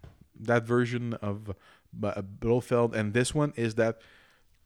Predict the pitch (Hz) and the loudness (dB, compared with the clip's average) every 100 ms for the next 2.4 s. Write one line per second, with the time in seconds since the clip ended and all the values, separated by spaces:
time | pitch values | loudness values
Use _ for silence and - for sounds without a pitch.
0 | _ - 135 143 160 139 120 110 98 - | _ 2 4 4 4 4 2 0 -2 0
1 | 123 107 107 117 110 98 90 95 92 - | 2 4 6 6 6 0 2 0 0 -2
2 | _ - 95 101 | _ -10 -4 -4